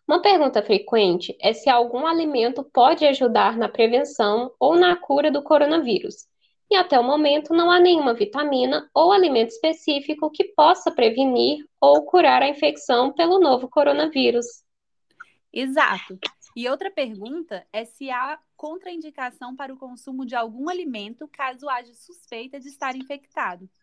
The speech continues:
Speaker 2: E o que sabemos é que até o momento não existe nenhum alimento específico que seja contraindicado. Porém, caso a pessoa possua alguma comorbidade que possa afetar o sistema imunológico de alguma forma,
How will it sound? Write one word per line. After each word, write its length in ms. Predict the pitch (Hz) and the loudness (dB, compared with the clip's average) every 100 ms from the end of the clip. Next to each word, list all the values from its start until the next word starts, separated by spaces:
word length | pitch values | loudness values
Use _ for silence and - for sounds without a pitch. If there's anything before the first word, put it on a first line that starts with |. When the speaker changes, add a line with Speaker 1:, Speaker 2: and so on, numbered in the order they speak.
| _ _ _ _ _ | _ _ _ _ _
Speaker 2:
E 80 | 240 | -20
o 60 | |
que 80 | - | -18
sabemos 580 | - 240 208 262 240 208 | -10 -8 -8 -12 -14 -14
é 100 | 220 | -12
que 100 | 240 | -12
até 240 | 226 254 | -12 -12
o 80 | 302 | -12
momento 560 | 277 214 214 240 214 208 | -12 -12 -14 -16 -18 -16
não 160 | 220 | -16
existe 340 | 226 220 254 254 | -16 -18 -18 -14
nenhum 400 | 233 277 359 311 | -12 -10 -8 -6
alimento 420 | 311 330 254 247 | -6 -8 -10 -14
específico 680 | 262 302 320 - 233 - 302 | -14 -12 -12 -14 -16 -14 -16
que 120 | 349 | -14
seja 320 | 339 294 285 | -6 -6 -6
contraindicado. 880 | 285 294 302 285 294 - 294 170 165 _ _ _ _ _ _ | -8 -8 -6 -8 -8 -8 -6 -6 -10 _ _ _ _ _ _
Porém, 480 | 226 220 214 254 185 _ _ - | -10 -10 -10 -14 -18 _ _ -16
caso 260 | 233 226 277 | -10 -10 -10
a 40 | |
pessoa 420 | 277 285 277 247 | -14 -16 -16 -18
possua 460 | 240 233 - 233 220 | -16 -20 -20 -14 -12
alguma 360 | 214 202 269 349 | -12 -12 -14 -12
comorbidade 840 | 294 247 233 202 180 185 220 202 | -12 -12 -14 -14 -10 -8 -8 -12
que 140 | - 202 | -20 -18
possa 400 | - 226 277 294 | -10 -10 -10 -14
afetar 420 | 254 233 226 214 | -16 -12 -10 -10
o 60 | |
sistema 380 | 208 214 214 208 | -14 -20 -16 -14
imunológico 720 | 202 196 185 190 196 190 214 | -14 -14 -14 -12 -12 -14 -16
de 80 | 196 | -10
alguma 440 | 185 185 285 294 | -10 -10 -10 -12
forma, 520 | - - 262 226 185 | -10 -8 -6 -6 -12